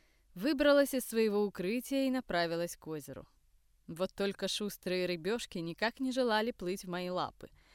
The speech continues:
Видимо, в рыбалке тоже нужны мастерство и опыт. Пришлось возвращаться в кусты ни с чем.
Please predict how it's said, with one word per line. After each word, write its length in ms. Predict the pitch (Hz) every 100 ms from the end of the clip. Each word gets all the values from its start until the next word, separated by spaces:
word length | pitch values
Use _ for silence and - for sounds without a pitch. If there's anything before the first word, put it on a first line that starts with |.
| - - _ -
Видимо, 400 | 185 214 202 196
в 60 | 190
рыбалке 480 | 175 202 226 -
тоже 400 | 220 - 226 170
нужны 340 | 175 175 175 175
мастерство 640 | 175 - 196 - - 175
и 80 | 175
опыт. 460 | 185 151 - - - _ _ _ _ _ -
Пришлось 480 | 214 208 285 349 285
возвращаться 680 | 277 214 208 - 233 - 247
в 60 |
кусты 380 | - 220 - 170
ни 140 | 175
с 100 | 170
чем. 320 | - - 120